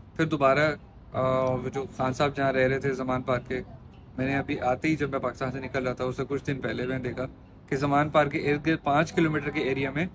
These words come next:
इंटरनेट बंद कर दिया गया। अब भाई, पाँच किलोमीटर का एरिया बहुत बड़ा एरिया बनता है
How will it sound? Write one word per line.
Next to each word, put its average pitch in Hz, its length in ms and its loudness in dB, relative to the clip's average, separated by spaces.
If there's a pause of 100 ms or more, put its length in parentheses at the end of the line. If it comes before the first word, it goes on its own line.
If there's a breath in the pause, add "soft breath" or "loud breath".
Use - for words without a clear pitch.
(480 loud breath)
इंटरनेट 147 300 2
बंद 131 200 0
कर 117 100 -2
दिया 113 200 -4
गया। - 120 -10
अब 170 160 -6
भाई, 156 140 0
पाँच 165 340 0
किलोमीटर 160 380 -2
का 151 120 -2
एरिया 151 180 0
बहुत 156 240 0
बड़ा 143 180 0
एरिया 143 240 0
बनता 131 240 -6
है 165 100 -4